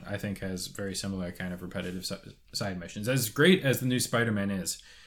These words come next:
it's very much falls into that open world trope, um, of let's fill it with killing some bad <laughs> guys.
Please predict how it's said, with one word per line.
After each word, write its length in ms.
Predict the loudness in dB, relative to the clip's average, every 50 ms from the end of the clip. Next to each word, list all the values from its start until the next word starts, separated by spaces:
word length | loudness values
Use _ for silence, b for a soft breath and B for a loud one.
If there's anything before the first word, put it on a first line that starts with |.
| B B B B B
it's 200 | -6 -4 -2 0
very 260 | 2 2 4 4 4
much 260 | 2 0 -2 -2 -4
falls 280 | -2 0 0 2 2 0
into 180 | -2 -4 -4 -4
that 220 | -4 -4 -6 -6
open 280 | -8 -10 -8 -8 -8 -6
world 240 | -6 -6 -8 -8
trope, 320 | -10 -10 -10 -10 -10 -12 -16 -20 -20 _ -20 -20 -16
um, 400 | -14 -12 -10 -10 -8 -10 -10 -12 -16 _ _ _ _ _ -20 -16 -12
of 360 | -10 -10 -10 -10 -14 -18 -20 -20 -18 -12
let's 200 | -10 -8 -6 -6
fill 180 | -6 -4 -4 -4
it 140 | -4 -4 -6
with 220 | -8 -10 -10 -12 -20 _ _ _ -20 -20 -20 -20 _ _ _ _ -14
killing 260 | -10 -8 -8 -6 -6 -6
some 140 | -6 -4
bad 180 | -6 -6 -6 -8 -10 -12
<laughs> 80 | -10 -12
guys. 280 | -10 -10 -10 -10 -12